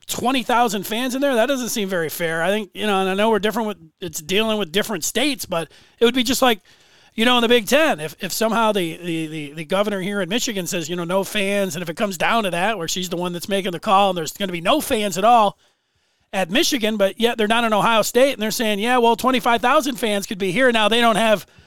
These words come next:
a home and home like they do in the pros, but then again, you, you're, you're missing out on the advantage of the fans. I, I think you have to have some kind of uniformity there when it comes down to how many fans, uh,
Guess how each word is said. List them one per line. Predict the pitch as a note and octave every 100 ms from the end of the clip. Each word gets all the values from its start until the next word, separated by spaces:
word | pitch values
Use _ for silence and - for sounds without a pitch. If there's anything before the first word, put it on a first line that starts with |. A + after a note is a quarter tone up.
| _ _
a | G#3+
home | - A#3+ A3
and | F3+
home | C#4+ C#4+
like | A3 G3
they | G3+
do | F#3+ A#3
in | G3
the |
pros, | E3 C4 E4 C4 G#3+ - - _ _ _ _ _ _ _
but | - A#3 -
then | B3
again, | A3+ A3+ D#4+ B3+
you, | G3 G#3
you're, | G#3 G3+
you're | G3+ G3+
missing | G#3+ B3 A3+
out | G#3 G#3+
on | G#3+
the | G3+ F#3+
advantage | E3+ G3+ A3 G#3+
of | F#3+
the | F3
fans. | - B3 B3+ E3+ E3
I, | E3+ F3 F3 F#3
I |
think | A3 A3+
you | A#3 A3
have | A3+
to | A3
have | G#3+ G#3
some | B3 B3
kind | B3
of | G3 E3+
uniformity | G#3 G3 - B3 B3+ G3+
there | G3 G3
when | F3+
it | E3
comes | G#3 G3
down | G#3 G3 G3
to | - F#3+ F3+ D3 _ _ _
how | - A3
many | A3+
fans, | F#3 G#3+ A#3+ A#3 G3 F3 F3+
uh, | F3+ E3+